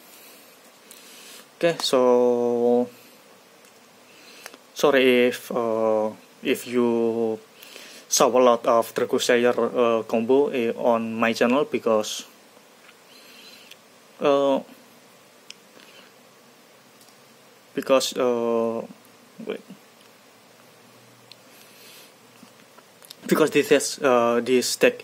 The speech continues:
have a lot of, uh, combo, and I think I'll share, because if you want to play this deck, you need to learn,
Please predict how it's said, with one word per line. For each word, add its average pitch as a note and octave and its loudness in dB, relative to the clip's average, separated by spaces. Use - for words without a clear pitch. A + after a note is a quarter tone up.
have - -2
a C#3 -2
lot B2 2
of, A#2 0
uh, A2+ -2
combo, B2+ 4
and A2+ -4
I C3+ 2
think C3 -2
I'll A#2 2
share, B2 0
because A2 -2
if - -4
you B2 -2
want A#2 0
to A#2 2
play A#2+ 4
this A2+ -6
deck, B2+ -2
you A2+ -2
need C#3 -4
to B2 2
learn, A#2 0